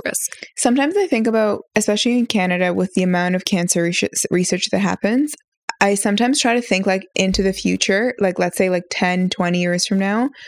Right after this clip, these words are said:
Speaker 2: when they start saying, like, "I can't believe they used to do
Speaker 1: <gasps>
Speaker 2: things like
Speaker 1: I
Speaker 2: this."
Speaker 1: know. Yeah.
Speaker 2: I, I don't know why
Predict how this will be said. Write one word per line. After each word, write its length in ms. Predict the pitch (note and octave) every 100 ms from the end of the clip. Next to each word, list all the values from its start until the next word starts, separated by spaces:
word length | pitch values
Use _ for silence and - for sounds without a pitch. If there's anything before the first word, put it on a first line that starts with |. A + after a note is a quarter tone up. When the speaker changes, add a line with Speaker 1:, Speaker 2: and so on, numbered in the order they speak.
| - -
Speaker 2:
when 320 | - F#3+ G3 G3
they 120 | G3+
start 260 | G#3 G3 -
saying, 240 | F#3+ F#3+
like, 180 | F#3 -
"I 60 |
can't 360 | F3+ - G3 A3+
believe 360 | C4+ A3 G3+ A#3
they 140 | F#3
used 280 | F3+ F#3 F#3+
to 100 | F#3 F3+
do 180 | F3+ F3+
Speaker 1:
<gasps> 100 | F3
Speaker 2:
things 200 | F3 F3
like 180 | E3+
Speaker 1:
I 20 | F3
Speaker 2:
this." 140 | F3
Speaker 1:
know. 460 | F3+ F3 F3 F3 E3 F3
Yeah. 400 | F3+ F3+ - - F3 - _ - - _ -
Speaker 2:
I, 180 | G3+ F#3 -
I 120 | G3+
don't 120 | A3
know 120 | A3+
why 340 | G#3 F#3 F#3